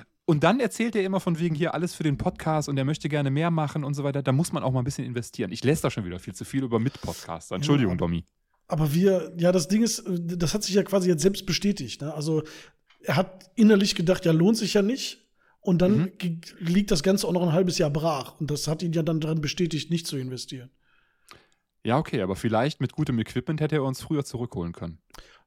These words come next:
Speaker 2: Das, ja klar, das stimmt. Da wäre natürlich der Erfolg auch größer, ne?
Speaker 1: <laughs> Ja,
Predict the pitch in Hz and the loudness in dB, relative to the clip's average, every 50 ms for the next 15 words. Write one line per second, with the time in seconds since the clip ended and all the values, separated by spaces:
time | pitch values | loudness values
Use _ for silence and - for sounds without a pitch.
0 | _ _ - 139 127 - - 196 156 127 - 202 208 127 120 - - _ _ _ | _ _ -10 -10 -10 -8 -6 -8 -6 -4 -2 -4 -4 -4 -6 -12 -20 _ _ _
1 | - 143 139 - - - 139 120 117 110 - _ _ _ _ 127 117 139 151 156 | -12 -10 -8 -10 -8 -8 -10 -12 -12 -16 -20 _ _ _ _ -8 -4 -4 -2 -2
2 | 151 135 - 160 139 - 143 131 117 - 185 190 156 - 110 107 - 139 117 120 | -4 -6 -6 -8 -6 -6 -6 -6 -6 -4 -4 -4 -4 -6 -12 -14 -14 -16 -14 -12
3 | 117 - 123 120 120 131 135 - _ _ _ _ _ - - - - - - - | -12 -14 -14 -14 -14 -14 -16 -16 _ _ _ _ _ -2 -2 0 0 -2 -6 -8
4 | - - - - - - - - _ - - - - - - 135 117 _ _ - | -12 -16 -16 -18 -20 -20 -20 -20 _ -20 -18 -18 -18 -18 -20 -20 -20 _ _ 0
5 | 135 127 90 73 | 0 0 0 -2